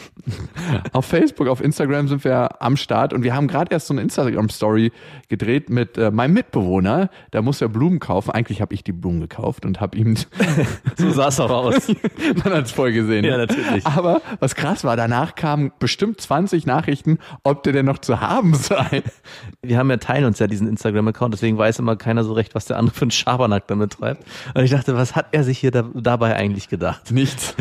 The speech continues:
Speaker 2: <laughs> Nichts, genau.
Speaker 1: Denken sich Leute von großer Hand was, wenn sie Instagram-Stories drehen? Wahrscheinlich nicht, ne?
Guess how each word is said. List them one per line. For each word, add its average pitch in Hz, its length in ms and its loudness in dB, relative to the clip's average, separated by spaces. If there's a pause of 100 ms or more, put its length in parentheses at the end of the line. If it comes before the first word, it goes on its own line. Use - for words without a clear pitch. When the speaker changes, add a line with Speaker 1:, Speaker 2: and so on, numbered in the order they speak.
Speaker 2:
<laughs> - 140 -6
Nichts, - 320 2
genau. 127 240 0 (380)
Speaker 1:
Denken 156 360 4
sich 170 160 4
Leute 170 320 2
von 151 160 2
großer 135 340 2
Hand 147 160 2
was, 143 140 0
wenn 135 100 0
sie 123 60 0
Instagram-Stories 147 840 0
drehen? 147 300 0
Wahrscheinlich 98 300 0
nicht, 82 200 0
ne? 113 180 0